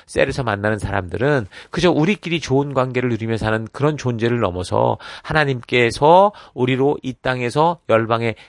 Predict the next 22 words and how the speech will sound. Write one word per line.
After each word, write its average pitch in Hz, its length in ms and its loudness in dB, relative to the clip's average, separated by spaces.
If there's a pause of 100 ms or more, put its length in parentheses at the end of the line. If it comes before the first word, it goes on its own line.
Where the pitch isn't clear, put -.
제사장으로 139 600 0
살아갈 143 400 -4
수 - 120 -6
있게 127 220 -4
하기 120 220 -4
위한 123 200 2
동역자요, 147 840 2 (240)
하나님 165 260 -6
나라 120 200 -2
가족이다라는 113 720 0
거 110 60 -2
잊지 107 220 -4
않고 131 480 -4 (240)
우리가 110 240 2
함께 151 200 0
모일 127 360 2
때 104 460 -2 (280)
건강하고 117 840 2 (140)
힘찬 127 500 -4
영적인 117 440 -4 (180)
시너지들 160 680 -2
만들어가는 101 680 2